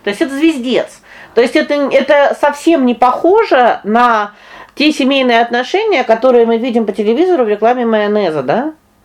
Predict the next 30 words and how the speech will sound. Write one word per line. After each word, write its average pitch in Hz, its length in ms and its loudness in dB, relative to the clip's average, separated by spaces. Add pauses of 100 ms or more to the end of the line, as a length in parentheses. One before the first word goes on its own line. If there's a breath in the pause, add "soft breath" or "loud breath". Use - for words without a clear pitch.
(320 soft breath)
Вот 190 160 -6
вообще 214 260 2
не 214 120 0
так. - 360 -6 (380)
Даже 190 220 0
близко 208 380 -2
не 175 120 -4
похоже. 147 520 -2 (1000 loud breath)
Вот. 240 380 0 (220)
А 202 340 2
средняя 427 500 2
степень 240 360 -2
тяжести — 180 500 0
это 185 180 2
вот 220 140 0
как 254 180 2
раз, 359 220 2
как - 180 -6
то 247 180 2
я 233 220 2
описывала 247 560 0
свою 220 340 0
эту 254 200 -2
режиссе-, 226 720 -2
э, 175 80 4
режиссерку, 208 880 -2 (1040 loud breath)
э, 220 120 4
в-, 208 200 -2
которая, 254 800 2 (120)
м, 185 380 -6